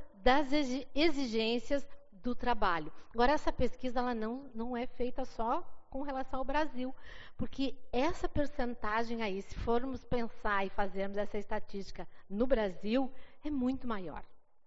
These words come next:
né? É muito maior. Isso é muito comum. As pessoas, né, em função das necessidades, até tiram o dinheiro, muitas vezes, né,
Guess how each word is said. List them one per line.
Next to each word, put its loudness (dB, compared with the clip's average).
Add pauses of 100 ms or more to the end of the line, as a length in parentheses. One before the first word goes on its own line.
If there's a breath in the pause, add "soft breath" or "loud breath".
(420)
né? -6 (260 soft breath)
É 0
muito 2
maior. -4
Isso -6
é 2
muito -2
comum. 6 (520 soft breath)
As -14
pessoas, 0 (220)
né, -2
em -4
função -4
das 2
necessidades, 0
até 2 (300 loud breath)
tiram 4
o 2
dinheiro, 6
muitas 4
vezes, 2
né, 2